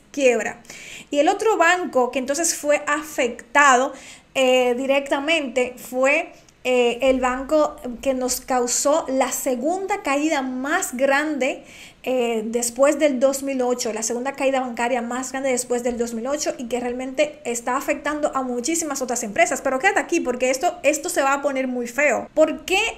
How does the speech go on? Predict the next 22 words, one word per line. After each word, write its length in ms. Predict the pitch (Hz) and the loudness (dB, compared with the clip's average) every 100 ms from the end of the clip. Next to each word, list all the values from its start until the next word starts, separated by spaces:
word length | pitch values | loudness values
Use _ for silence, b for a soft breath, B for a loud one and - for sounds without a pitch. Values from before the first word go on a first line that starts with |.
| - - | -12 -6
ahora 460 | 262 277 320 330 311 | 2 4 4 4 2
cae 360 | 302 311 302 | 2 4 4
el 120 | 277 277 | 0 0
segundo 600 | - 277 311 370 320 269 | -4 -4 -2 2 6 6
banco 580 | 302 302 269 254 269 | 6 4 0 0 -2
que 100 | 262 | -2
se 80 | 247 | -4
llama 260 | 262 262 269 | -4 -4 -6
Silicon 720 | - - 359 359 339 330 262 | -4 0 2 2 0 -2 2
Valley 320 | 254 262 254 | 4 4 2
Bank? 320 | 226 214 214 - B B B - | -2 -4 -6 -14 B B B 2
Este 320 | 339 466 440 | 2 4 2
banco, 440 | 359 311 302 262 254 | 4 2 4 2 2
que 140 | 254 | 0
es 120 | 262 | 0
el 80 | 349 | 0
segundo 560 | 330 311 247 339 330 247 | 0 0 0 -2 0 0
que 120 | 240 | 0
comienza 680 | 247 247 254 294 320 311 302 302 B - | -2 -4 -4 -2 0 2 0 -4 B -4
a 120 | 269 | -2
tener 380 | 269 262 294 277 | 0 -2 -2 0
problemas 680 | 277 247 311 320 240 294 | 4 4 4 2 0 -4